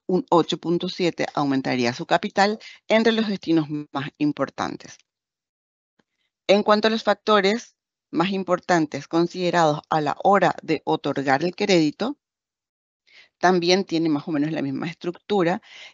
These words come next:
y la mayoría opta por tener en cuenta el historial del cliente. El, en el primer trimestre del dos mil veinticuatro, el setenta y dos por ciento de los encuestados,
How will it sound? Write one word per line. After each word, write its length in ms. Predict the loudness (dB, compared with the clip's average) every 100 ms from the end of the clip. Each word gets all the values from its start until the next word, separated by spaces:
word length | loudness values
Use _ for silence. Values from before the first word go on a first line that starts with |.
| _
y 220 | -2 0 4
la 180 | 4
mayoría 720 | 6 6 4 0 0 2 2 0
opta 460 | 2 0 0 -6 -6 -10 _ _ _ _ 2
por 180 | 2
tener 260 | 4 2 4
en 140 | 2
cuenta 440 | 2 2 2 2 0
el 180 | 0 -2
historial 460 | -4 -4 -4 0 0
del 140 | -2 -6
cliente. 520 | -8 -8 -8 -10 -8
El, 720 | 0 0 2 -2 -2 -4 -6 -10 _
en 160 | 2 4
el 140 | 2
primer 320 | 0 4 4
trimestre 380 | 2 -2 -2 -2
del 80 | -2
dos 100 | -2
mil 180 | -2 0
veinticuatro, 600 | 0 -2 -2 0 0 -4
el 120 | -4 -6
setenta 420 | -2 0 2 2
y 100 | 0
dos 160 | -2
por 160 | -2 -6
ciento 380 | 0 0 0 -2
de 140 | 0
los 260 | 0 -2 -2
encuestados, 800 | 2 4 2 -4 -2 0 0 -2